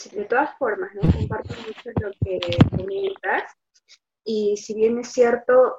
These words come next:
este, este reconocimiento también nace en la, en la verdadera, en el verdadero encuentro que hemos tenido con Cristo, ¿no?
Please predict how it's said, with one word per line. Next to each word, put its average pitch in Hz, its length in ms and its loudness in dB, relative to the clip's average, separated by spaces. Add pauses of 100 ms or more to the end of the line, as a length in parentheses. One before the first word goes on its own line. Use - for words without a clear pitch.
este, 233 760 0
este 226 180 -2
reconocimiento 208 920 -2
también 202 360 -4
nace 208 460 0
en 196 200 4
la, 175 580 2 (260)
en 220 140 4
la 214 100 8
verdadera, 214 1040 8
en 214 200 4
el 208 80 2
verdadero 202 340 4
encuentro 262 480 2
que 226 80 -4
hemos 233 220 -4
tenido 208 580 -2
con 185 140 -4
Cristo, 196 400 -2 (920)
¿no? 302 160 -14